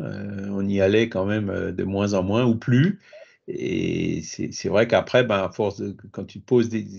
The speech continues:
moi, ce, ce qui m'est arrivé, en Alsace, hein, vous savez que c'est, on n'est pas au même degré de laïcité que dans le reste, euh, de la France, hein.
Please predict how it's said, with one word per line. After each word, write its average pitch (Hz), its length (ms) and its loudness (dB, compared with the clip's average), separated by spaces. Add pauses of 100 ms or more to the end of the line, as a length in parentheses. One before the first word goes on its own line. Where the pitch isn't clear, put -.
moi, 104 160 -4
ce, - 160 -14
ce - 120 -14
qui 110 120 -10
m'est 101 120 -4
arrivé, 123 400 -2
en 104 140 2
Alsace, 120 460 4
hein, 123 80 0
vous 131 60 -6
savez 120 320 -4
que 90 480 -4 (460)
c'est, 90 720 -6
on 90 100 -4
n'est 90 120 -4
pas 117 500 6
au 107 140 -4
même 113 240 0
degré 113 280 4
de 110 80 -4
laïcité 117 640 0
que 127 100 0
dans 107 180 0
le 104 120 -2
reste, 113 420 0
euh, 98 960 -6
de 95 140 -4
la 92 140 -2
France, 175 420 0
hein. 127 180 0